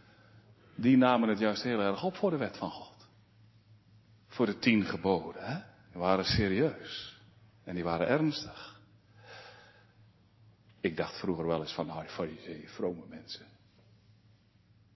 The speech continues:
En dan keek ik eigenlijk een beetje zo op ze neer, hè, een, een beetje minachtend.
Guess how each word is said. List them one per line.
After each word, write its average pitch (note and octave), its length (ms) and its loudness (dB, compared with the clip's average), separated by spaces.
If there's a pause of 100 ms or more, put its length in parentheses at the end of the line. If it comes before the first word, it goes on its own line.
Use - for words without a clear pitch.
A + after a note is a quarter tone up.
(540)
En E2+ 120 -18
dan E2+ 100 -10
keek G2+ 180 -4
ik F#2 120 -14
eigenlijk - 200 -12
een G2 60 -10
beetje G2 240 -8
zo G2+ 100 -6
op G2 120 -10
ze F#2 120 -10
neer, G#2 260 -8
hè, - 100 -12
een, E2+ 240 -12
een F#2 100 -4
beetje F2+ 220 -8
minachtend. A2 840 -8